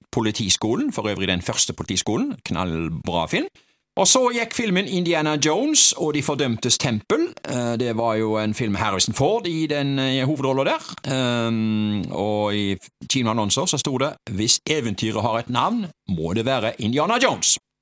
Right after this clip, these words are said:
Og vi skal holde oss til nitten åttifire og, og kino, for, for da var nemlig, eh, filmfestivalen i gang, og Haugesunds Avis skrev, "Så er den norske filmfestivalen nitten åttifire i gang.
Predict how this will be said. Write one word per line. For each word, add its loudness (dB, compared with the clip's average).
Og 2
vi 4
skal 2
holde 4
oss 2
til 2
nitten 0
åttifire 0
og, 0
og 0
kino, 0
for, -2
for -2
da -2
var 2
nemlig, 0
eh, 0
filmfestivalen -2
i 0
gang, 0
og -2
Haugesunds -2
Avis -2
skrev, -2
"Så 2
er 0
den -2
norske 0
filmfestivalen 0
nitten -2
åttifire 0
i -2
gang. -2